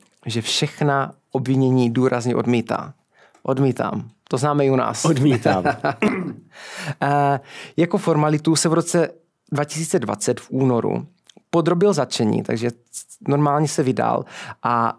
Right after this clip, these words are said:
Speaker 1: westminský, eh, a westminský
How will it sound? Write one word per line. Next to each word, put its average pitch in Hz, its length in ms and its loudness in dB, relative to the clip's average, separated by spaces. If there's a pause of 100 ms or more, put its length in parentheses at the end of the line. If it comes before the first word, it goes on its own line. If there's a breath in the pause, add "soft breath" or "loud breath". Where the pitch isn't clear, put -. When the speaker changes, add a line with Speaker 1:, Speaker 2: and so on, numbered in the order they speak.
Speaker 1:
westminský, 156 1160 2
eh, 139 640 2
a 127 100 0
westminský 156 480 2